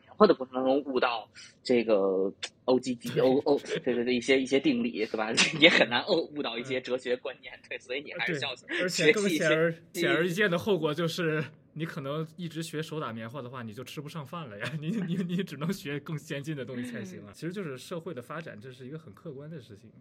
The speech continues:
Speaker 2: 然后我们目前观察到的规律就是人类的技术发展越来越快。
Speaker 1: 嗯哼。
Speaker 2: 但是呢，人，人，人都是灵活的，就是我们，
Speaker 1: 对。
Speaker 2: 我们肯定不至于饿死，然后就是
Speaker 1: 对。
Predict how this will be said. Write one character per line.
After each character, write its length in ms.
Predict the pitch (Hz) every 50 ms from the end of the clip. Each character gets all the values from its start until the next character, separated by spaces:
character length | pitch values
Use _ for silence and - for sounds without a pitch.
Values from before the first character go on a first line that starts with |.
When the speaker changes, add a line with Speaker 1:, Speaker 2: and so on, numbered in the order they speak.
| - _ _
Speaker 2:
然 140 | 123 123 120
后 260 | 147 127 123 123 127 120
我 60 | 113
们 120 | 117 123 135
目 140 | 156 165
前 160 | 160 156 143 135
观 160 | 156 147 143
察 140 | - 151 131
到 100 | 139 127
的 100 | 127 117
规 180 | - 139 131
律 120 | 135 131 120
就 140 | 131 120
是 160 | 117 - 113 110
人 100 | 107 110
类 100 | 127 131
的 80 | 117
技 160 | 110 127 131
术 80 | 120 120
发 180 | 110 - 127 120
展 120 | 120 110
越 140 | 110 131 127
来 100 | 113 104
越 120 | 104 107 101
快。 220 | - - 127 107 95 - _ _ _ _ _ _ _ _ _ -
Speaker 1:
嗯 140 | 127 123
哼。 160 | - 233 110 -
Speaker 2:
但 160 | - 190 175
是 220 | 160 - - 185 127
呢， 160 | 107 101 101
人， 180 | 107 113 127 139 123
人， 140 | 131 139 135 _ _ - 123
人 180 | 120 123 127 139
都 100 | 165 160
是 120 | - 151
灵 240 | 117 107 98 117 -
活 200 | - - 110 104
的， 100 | 101 104 92 _ -
就 60 | 120
是 100 | 113 113
我 160 | 110 104 104
们， 0 |
Speaker 1:
对。 340 | 107 135 131 123 117 113 113 127
Speaker 2:
我 100 | 123 120
们 220 | 131 147 156 165
肯 120 | 160 - 127
定 100 | 135 123
不 80 | 139
至 100 | - 175
于 40 | 160
饿 200 | 131 160 175 131
死， 160 | 113 - - _ - 135
然 100 | 139 127
后 160 | 117 123 147 131
就 160 | 117 151 143
是 60 | 135
Speaker 1:
对。 400 | 139 131 123 120 117 117 117 117